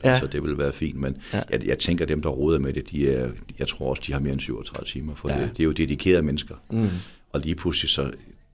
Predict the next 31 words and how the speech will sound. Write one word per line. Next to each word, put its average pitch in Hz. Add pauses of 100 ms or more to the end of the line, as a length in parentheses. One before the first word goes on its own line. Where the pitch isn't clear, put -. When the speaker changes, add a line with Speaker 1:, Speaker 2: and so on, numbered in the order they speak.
Speaker 2:
det 76
må 85
blive 69
løst -
på 67
et 67
Speaker 1:
Ja. -
Speaker 2:
eller -
andet 58
tidspunkt. - (100)
Altså, 76
de 69
er 67
jo 64
kommet 64
langt 87
med 73
mange 76
forskellige 76
former. 87
Speaker 1:
Mm. 98 (220)
Speaker 2:
Men, 62
men, - (640)
og -
lige 98
finde 87
ud 76
af, 71
hvor, 65 (360)
hvor, -
hvor -